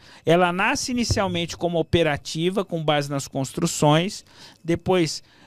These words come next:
junto com os ideais iluministas da Revolução Francesa, Revolução dos Estados Unidos, nós encontramos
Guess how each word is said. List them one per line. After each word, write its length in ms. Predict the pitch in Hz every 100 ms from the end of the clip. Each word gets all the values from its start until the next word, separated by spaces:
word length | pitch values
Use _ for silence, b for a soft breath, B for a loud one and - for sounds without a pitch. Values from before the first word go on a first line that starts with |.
| b
junto 380 | 135 214 262 -
com 80 | 226
os 140 | 190
ideais 500 | 190 190 180 175 156
iluministas 760 | 170 175 175 165 185 - 170 147
da 100 | 147
Revolução 600 | 156 151 160 - 156 147
Francesa, 580 | 196 202 - 180 160
Revolução 540 | 151 151 160 151 156 151
dos 100 | 156
Estados 340 | - 160 170
Unidos, 340 | 208 208 185 185
nós 240 | 190 190
encontramos 680 | 208 220 180 170 170 165